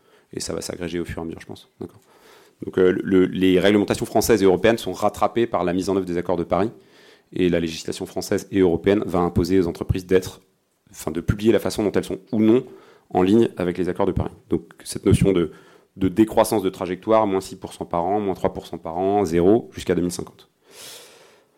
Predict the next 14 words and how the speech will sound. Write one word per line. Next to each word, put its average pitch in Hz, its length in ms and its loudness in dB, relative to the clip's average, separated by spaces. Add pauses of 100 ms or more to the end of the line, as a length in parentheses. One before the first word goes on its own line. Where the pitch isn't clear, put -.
(240)
Alors, 92 440 6
donc 92 220 -2
là, 113 380 6
c'est - 180 -6
vraiment 98 240 4
la 107 80 4
partie - 220 -12
pour 92 140 -6
les 92 80 2
nuls, 135 260 4 (340)
mais 92 460 4
je 85 140 -4
l'aime 87 160 4
beaucoup. 92 340 -2